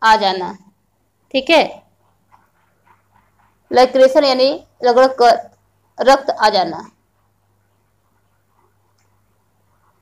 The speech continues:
और abrasion मतलब लाल पड़ जाना यानी कि रगड़ लगना,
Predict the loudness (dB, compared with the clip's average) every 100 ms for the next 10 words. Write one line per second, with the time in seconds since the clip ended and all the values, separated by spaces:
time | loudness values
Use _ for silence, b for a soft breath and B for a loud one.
0 | -2 0 0 -2 2 2 2 -2 -2 0
1 | 4 4 2 -2 -4 -4 -6 -6 -8 -10
2 | -14 -18 -20 _ _ _ _ _ _ _
3 | _ _ _ _ -16 0 2 4 4 2
4 | -2 -6 -14 -16